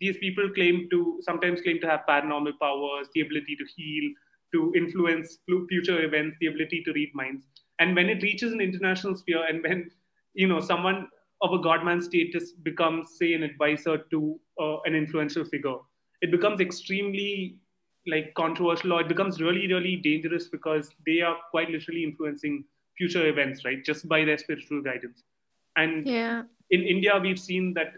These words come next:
Speaker 1: so many of these godmen have, you know, swayed votes and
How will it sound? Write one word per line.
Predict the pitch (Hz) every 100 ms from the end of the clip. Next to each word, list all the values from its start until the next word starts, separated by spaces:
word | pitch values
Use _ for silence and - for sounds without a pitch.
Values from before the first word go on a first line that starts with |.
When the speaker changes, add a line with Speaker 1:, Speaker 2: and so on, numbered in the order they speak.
| -
Speaker 1:
so | - 190
many | 185 190
of | 180
these | 175 165
godmen | 151 143 151 160 160 151
have, | 143 - _ _ _ _ -
you | 151
know, | 139
swayed | - 156 156 160 135
votes | 135 139 139 -
and | 143 143